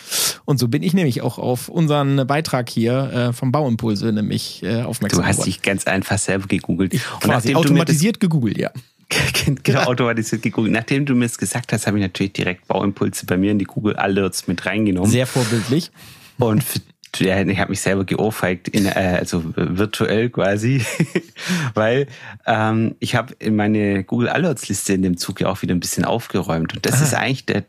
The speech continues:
Speaker 2: der Hack, den ich mitteilen möchte, ist, man hat ja, äh, verschiedene Hersteller, die man gern verbaut oder man hat bestimmte Kunden oder bestimmte Wettbewerber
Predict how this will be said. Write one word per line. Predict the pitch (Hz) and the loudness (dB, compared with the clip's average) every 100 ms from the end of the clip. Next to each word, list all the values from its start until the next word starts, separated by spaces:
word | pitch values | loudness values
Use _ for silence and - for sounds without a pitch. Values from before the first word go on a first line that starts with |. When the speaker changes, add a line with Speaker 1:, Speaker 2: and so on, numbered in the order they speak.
| - | -4
Speaker 2:
der | 98 | -4
Hack, | 98 127 - | 0 -4 -4
den | - 113 | -2 0
ich | 104 | 2
mitteilen | 104 139 - - 95 95 | 0 -2 -4 -2 2 2
möchte, | 90 90 - | 2 0 -4
ist, | - 92 - - - - - | -4 -4 -8 -14 -12 -12 -6
man | 87 | -2
hat | 135 131 | -2 0
ja, | 127 127 127 - - - _ | 0 0 -4 -10 -20 -20 _
äh, | 101 95 90 | 0 0 0
verschiedene | - - 110 - 104 104 | -4 -2 0 0 2 2
Hersteller, | 87 90 92 95 92 | 2 2 0 -2 0
die | 95 | 2
man | 87 | 0
gern | 85 95 104 | 2 0 0
verbaut | - 117 - 80 85 92 95 | -2 -4 0 0 2 0 0
oder | - 101 | -2 0
man | 107 110 | 0 0
hat | 123 - | -2 -4
bestimmte | - - 127 131 | -4 0 0 -2
Kunden | - - 117 120 - - 92 92 92 | -6 -2 2 2 0 -2 0 2 2
oder | - 95 | 0 -2
bestimmte | 104 - - 110 117 90 | -2 -2 -4 -2 0 0
Wettbewerber | 104 - - 87 87 90 90 92 92 | -2 -4 -2 0 2 2 0 0 0